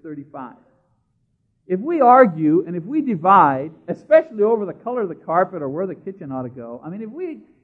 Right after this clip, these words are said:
if we eat each other up over things like that, what does that say about us to the outside world? If we quit the work or if we rebel against our leadership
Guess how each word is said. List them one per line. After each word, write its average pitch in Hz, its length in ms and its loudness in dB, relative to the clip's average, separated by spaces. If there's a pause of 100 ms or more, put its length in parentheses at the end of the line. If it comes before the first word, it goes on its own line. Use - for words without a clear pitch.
if 214 140 4
we 339 180 -10
eat 285 380 -2
each 226 80 -8
other 247 320 2
up 202 320 6
over 208 240 4
things 247 440 -6
like 208 380 -2
that, 156 380 2 (3500)
what 240 240 -14
does 262 200 -16
that 151 220 -12 (120)
say 302 220 -14
about 180 340 -10
us 175 160 -10 (100)
to 208 80 -18
the 190 220 -12
outside 170 500 -10
world? 262 420 -18 (1160)
If 254 140 -6
we 330 180 -2
quit - 340 -10
the 226 100 0
work 214 440 4
or 180 100 -2
if 165 100 -8
we 302 140 -6
rebel 202 480 2
against 196 380 -6
our 165 120 -2
leadership 175 760 -6